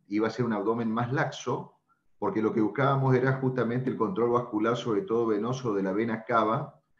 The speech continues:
por encima y por debajo de la, del tumor, porque no sabíamos la magnitud del compromiso, si bien parecía que no estaba invadida, sino solamente colapsada.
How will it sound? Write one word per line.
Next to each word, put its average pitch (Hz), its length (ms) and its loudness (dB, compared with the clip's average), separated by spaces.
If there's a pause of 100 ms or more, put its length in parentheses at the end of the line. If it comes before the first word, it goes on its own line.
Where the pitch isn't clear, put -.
(140)
por 104 160 0
encima 104 340 0
y 143 40 2
por 117 180 0
debajo 110 400 0
de 104 80 0
la, 98 280 -2
del 98 200 -4
tumor, 120 460 -2 (840)
porque 113 400 2
no 113 100 2
sabíamos 135 380 4
la 123 80 6
magnitud 110 420 0
del - 120 4
compromiso, 117 640 0
si 120 160 -4
bien 120 220 -2
parecía 120 500 0
que 110 100 -2
no 110 80 0
estaba 117 260 0
invadida, 110 460 2
sino 113 240 -4
solamente 110 640 -4
colapsada. - 800 -6